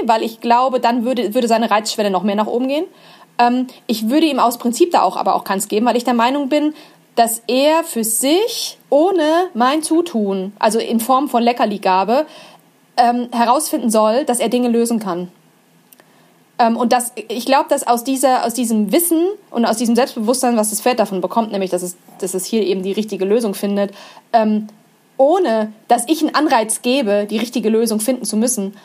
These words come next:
ähm, ich glaub, dass das eine, eine gute Erfahrung fürs Pferd ist. Also, dass wir in, in so einer Situation, ähm,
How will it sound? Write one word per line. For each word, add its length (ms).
ähm, 400
ich 120
glaub, 240
dass 180
das 200
eine, 100
eine 160
gute 200
Erfahrung 380
fürs 220
Pferd 200
ist. 200
Also, 160
dass 180
wir 100
in, 140
in 140
so 120
einer 140
Situation, 640
ähm, 560